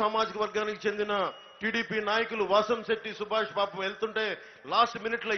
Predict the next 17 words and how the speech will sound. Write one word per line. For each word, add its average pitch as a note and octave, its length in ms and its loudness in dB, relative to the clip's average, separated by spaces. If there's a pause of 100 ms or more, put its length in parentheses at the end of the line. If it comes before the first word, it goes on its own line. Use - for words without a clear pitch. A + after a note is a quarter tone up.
వెళ్ళి A3+ 240 0
కూడా A3 180 2
నేను G3+ 140 -2
ఆయనకి F#3+ 240 -4
నా F3+ 120 -2
మద్దతు F#3 300 -4
తెలిపాను. F3 380 -2 (580)
ఇది D#3 140 -6
ఎందుకు A#3 220 -4
చెప్తున్నానంటే A3+ 460 -2 (160)
నాకు A3+ 280 0 (180)
కులాలని A3+ 420 0 (100)
దాటి G#3+ 280 2
రాజకీయం G3 440 -6
చేయడం F#3+ 320 -4
నాకు, E3 200 -8 (400)
అది D3+ 100 -8